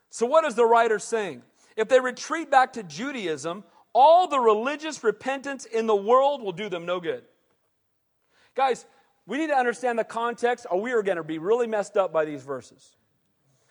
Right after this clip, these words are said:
These are verses that people come to the pastor all the time.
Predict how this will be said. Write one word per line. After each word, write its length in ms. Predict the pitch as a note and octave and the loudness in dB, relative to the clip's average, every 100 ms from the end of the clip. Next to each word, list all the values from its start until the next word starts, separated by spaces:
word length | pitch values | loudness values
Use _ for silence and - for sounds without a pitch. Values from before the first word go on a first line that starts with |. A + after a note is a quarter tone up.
| _ _ _ | _ _ _
These 240 | A#3+ D#4 D#4+ | -6 -2 -2
are 80 | |
verses 420 | B3+ C4+ A3+ B3+ A3 | 0 0 0 -6 -2
that 260 | G#3 - | -2 -2
people 300 | A#3 C4+ C4 | -10 -4 -4
come 280 | - B3+ C4 | -4 -6 -6
to 60 | A#3 | -10
the 80 | |
pastor 480 | A#3 A3 G#3 G3+ G#3+ | -8 -2 -2 -2 -8
all 320 | - G3+ B3+ | -2 2 2
the 120 | C#4 C4+ | 0 -6
time. 460 | A3+ G3 G3 G3+ | -8 -6 -6 -10